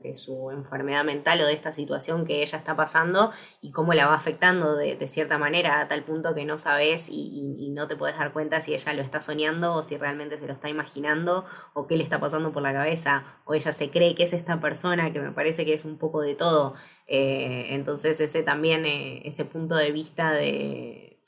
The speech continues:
de tomarlo por como un cine más sensorial, ¿no? De meterte en, en su mentalidad, no a través del diálogo explícito, sino de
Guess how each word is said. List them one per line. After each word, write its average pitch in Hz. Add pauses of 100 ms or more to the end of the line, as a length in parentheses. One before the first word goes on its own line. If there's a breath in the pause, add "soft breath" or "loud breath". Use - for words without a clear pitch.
de 147
tomarlo 170
por 143
como 156
un 170
cine 170
más 160
sensorial, 160
¿no? 156
De 151
meterte 160
en, 147
en 147
su 147
mentalidad, 151
no 165
a 170
través 156
del 160
diálogo 165
explícito, 175
sino 160
de 165